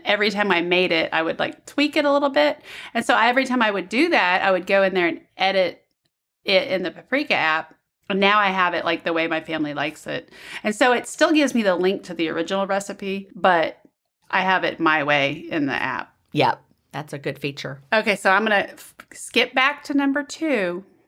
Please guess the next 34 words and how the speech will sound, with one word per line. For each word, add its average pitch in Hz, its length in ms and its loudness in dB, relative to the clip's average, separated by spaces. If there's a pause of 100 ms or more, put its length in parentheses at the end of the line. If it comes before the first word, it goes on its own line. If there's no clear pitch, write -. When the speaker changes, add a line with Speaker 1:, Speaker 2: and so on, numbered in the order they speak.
(120)
Speaker 1:
Keep 220 240 -6
your 254 100 -4
flour 226 320 2
tortillas 214 460 -4
in 170 100 -6
the 180 80 -4
freezer 156 480 -8
to 180 100 -14
stay 254 260 -4
fresh. 277 440 -4
Speaker 2:
I 240 100 2
do 339 160 -2
that 359 220 2
too. 480 640 2 (720)
Speaker 1:
Yeah, 349 180 4
because, 311 320 2
like, 320 300 0 (360)
it's 359 160 -4
just - 300 -6 (180)
two 285 180 2
of 226 120 4
us. - 460 -2 (600)
We 311 120 2
can't 370 300 2
eat - 220 -4
twenty 196 420 0
flour 180 400 0
tortillas 185 880 -8
before 208 300 0
they 190 140 4
get 185 200 2
all 180 140 0
dried 170 320 -2
out. 185 380 0